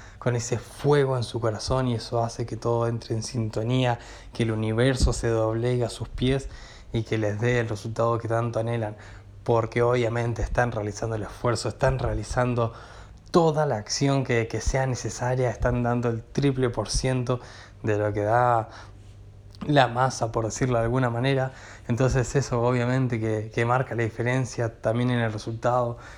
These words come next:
que es lo más importante, porque al fin y al cabo es lo que, lo que más deseabas, lo que más querías,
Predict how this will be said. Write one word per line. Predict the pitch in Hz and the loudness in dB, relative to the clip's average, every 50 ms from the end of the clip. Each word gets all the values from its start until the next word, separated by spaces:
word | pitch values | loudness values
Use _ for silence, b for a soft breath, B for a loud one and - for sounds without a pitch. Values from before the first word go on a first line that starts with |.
| B B | B B
que | - - 123 | -2 0 2
es | 117 113 | 2 2
lo | 120 117 113 | 2 2 2
más | 117 123 123 - | 2 2 2 0
importante, | - 117 110 113 110 113 127 131 135 127 117 110 | -4 -4 -4 -4 -2 0 0 0 0 0 -2 -2
porque | 110 107 113 117 113 113 110 - B B B B B B B B B - - - - - - - - - - - - - - | -4 -4 -2 -2 -2 -2 -4 -8 B B B B B B B B B -20 -20 -20 -20 -20 -20 -20 -20 -20 -20 -20 -20 -6 -2
al | - 123 107 | -2 0 0
fin | - 139 135 | 2 2 2
y | 131 | 2
al | 127 123 | 2 2
cabo | 113 135 135 135 131 123 120 113 113 - - - - | 2 2 2 4 2 0 -2 -4 -8 -10 -12 -6 -2
es | 120 117 110 113 | -2 -2 -2 0
lo | 127 120 120 117 | 0 0 2 2
que, | 113 113 110 107 101 | 2 0 0 0 0
lo | 110 117 117 107 | 0 -2 -2 0
que | 110 107 | 0 0
más | 120 139 139 135 123 | 2 2 2 2 0
deseabas, | 120 110 - - 139 135 131 127 127 120 117 | -2 -2 -2 0 0 0 2 2 0 0 0
lo | 123 117 | -2 -4
que | 110 113 | -2 -4
más | 110 120 123 117 | -4 -4 -4 -4
querías, | - - 113 117 127 127 127 117 113 107 - | -4 -4 -2 -2 0 0 0 -2 -4 -6 -12